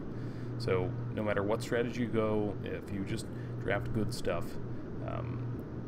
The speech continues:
it's there, whether you're playing it or your opponent's playing it or, uh, whatever. It, it, it is going to happen at some point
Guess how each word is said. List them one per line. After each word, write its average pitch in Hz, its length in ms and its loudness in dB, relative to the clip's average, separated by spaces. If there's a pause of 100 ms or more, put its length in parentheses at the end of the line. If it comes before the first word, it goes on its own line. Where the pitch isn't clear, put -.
(560)
it's 127 340 0 (300)
there, 98 420 2 (180)
whether 98 240 0
you're 117 260 4
playing 123 400 0
it 117 140 4 (120)
or 92 200 -2
your 90 140 -2
opponent's 117 340 -2
playing 110 300 -2
it 104 140 0
or, 85 280 -2 (240)
uh, - 120 -4 (500)
whatever. 104 440 4
It, 117 100 0 (120)
it, - 160 -4 (460)
it 123 140 2
is 123 160 2
going 123 320 2
to - 80 -6 (200)
happen 113 260 2
at 95 120 -2
some 104 240 -2
point - 320 -4